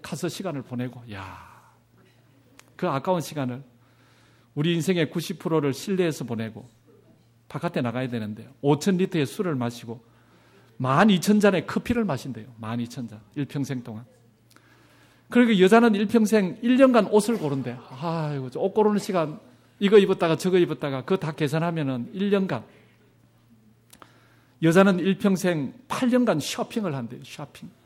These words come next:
그게 아이 쇼핑도 다 들어가는 거예요. 근데 더 웃기는 것은요, 여기 팔 년간 쇼핑을 하고 여자는 일평생 일 점 오 년간, 어,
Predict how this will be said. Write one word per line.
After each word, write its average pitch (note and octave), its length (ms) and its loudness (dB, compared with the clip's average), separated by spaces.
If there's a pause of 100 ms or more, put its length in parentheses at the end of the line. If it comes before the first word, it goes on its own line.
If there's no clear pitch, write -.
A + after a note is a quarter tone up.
(880)
그게 G#3+ 220 4
아이 F3 240 2
쇼핑도 G#3 380 -2
다 C#3 200 -6
들어가는 B2+ 360 -8
거예요. A2+ 120 -14 (500)
근데 A#3 300 6
더 F#3 100 8
웃기는 A3+ 420 6
것은요, E3+ 520 0 (1040)
여기 E3+ 560 2 (180)
팔 G#3+ 200 0
년간 G#3+ 280 2
쇼핑을 F3+ 440 -2
하고 C#3+ 320 0
여자는 F#3 400 2
일평생 F3+ 800 -2 (1500)
일 G3 180 2
점 F#3 240 2
오 C3+ 60 2
년간, D3 560 0 (500)
어, A#2+ 640 -6